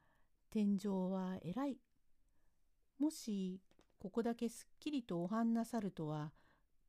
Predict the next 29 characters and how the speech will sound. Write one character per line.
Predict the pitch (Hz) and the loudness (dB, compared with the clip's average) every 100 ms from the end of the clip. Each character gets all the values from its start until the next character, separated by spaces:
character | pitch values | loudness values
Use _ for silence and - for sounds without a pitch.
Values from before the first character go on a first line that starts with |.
| _ - | _ -2
ど | 233 311 311 | 0 2 2
う | 214 | 2
よ | 175 175 | 0 0
い | 165 | -2
な。 | 170 185 175 151 147 _ _ _ _ _ _ _ _ _ _ _ _ _ _ _ _ _ _ | 0 0 0 -4 -8 _ _ _ _ _ _ _ _ _ _ _ _ _ _ _ _ _ _
ま | 190 | -8
た、 | 190 220 214 208 - - - - - | -4 -2 -2 -4 -12 -20 -20 -20 -20
注 | - 220 247 | -6 0 4
目 | 269 277 254 | 4 4 2
で | 233 233 | 2 2
嫌 | 220 262 | 2 2
味 | 311 | 4
な | 311 311 | 4 2
し | - | 0
の | 185 160 | 0 0
ご | 151 | -2
婦 | 165 247 | -2 -2
人。 | 233 - 156 - - _ - - - - - _ _ _ _ | -4 -4 -4 -6 -18 _ -20 -20 -20 -20 -20 _ _ _ _
こ | - 214 | 0 4
の | 214 208 196 | 4 4 0
音 | - 294 | 0 2
棚 | 254 208 180 | 4 4 2
の | 156 | 0
戸 | - 185 | -2 -2
は | 180 180 | 0 0
さ | - 196 | -2 -2
ら | 208 | -2
さ | 233 | 0
で、 | 208 208 | 0 0